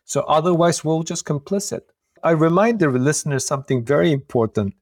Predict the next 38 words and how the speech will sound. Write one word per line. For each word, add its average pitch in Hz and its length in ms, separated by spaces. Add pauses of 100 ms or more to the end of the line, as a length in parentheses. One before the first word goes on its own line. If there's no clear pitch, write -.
(380)
that 156 220
this 196 200
regime 151 520
that 120 200
we 123 120
tried 139 400
to 160 80
have 147 120
a 143 60
normal 113 500
relationship 117 800
with 220 380
in 123 220
Beijing 127 560 (200)
developed 156 720
a 127 60
brain 151 480
control 151 560
weaponry 113 760 (100)
by 147 160
its 143 340
military, 127 680
Chinese 123 400
military 123 520
and 113 100
medical 110 380
academy 143 500
and 120 80
affiliates 170 720 (480)
that 143 160
the 131 80
Biden 180 440
administration 139 920
added 127 340
to 117 120
the 110 220
entity 139 440
list 104 320